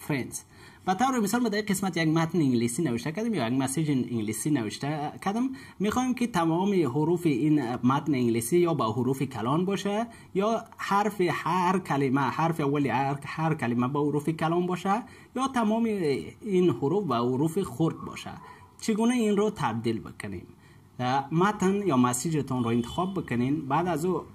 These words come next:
س-، ولی select all کلیک بکنین، س-، انتخاب شوه.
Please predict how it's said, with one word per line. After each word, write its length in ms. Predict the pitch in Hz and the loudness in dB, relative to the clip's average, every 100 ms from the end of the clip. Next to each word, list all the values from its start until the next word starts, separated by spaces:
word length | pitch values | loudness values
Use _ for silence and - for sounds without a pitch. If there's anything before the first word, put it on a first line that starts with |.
| - - | -20 -16
س-، 400 | - - - - | -10 -10 -12 -6
ولی 180 | 135 135 | -2 0
select 400 | 127 131 127 139 | 0 0 0 -2
all 280 | 120 139 135 | -4 -4 -2
کلیک 220 | 139 151 | -2 -2
بکنین، 340 | 165 175 175 175 | 0 4 4 2
س-، 160 | - | -2
انتخاب 640 | 113 113 - 113 - - - | -4 -4 -4 -6 -4 -2 -2
شوه. 400 | - 127 127 | -2 0 0